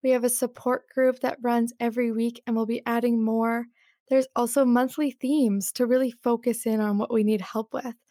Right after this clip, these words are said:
such as this month is communication, next month is depression <laughs> and dealing with mental health.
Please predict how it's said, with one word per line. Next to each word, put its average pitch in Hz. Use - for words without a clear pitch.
such 262
as 220
this 247
month 240
is 240
communication, 226
next 233
month 240
is 214
depression 247
<laughs> -
and 214
dealing 226
with 226
mental 226
health. 240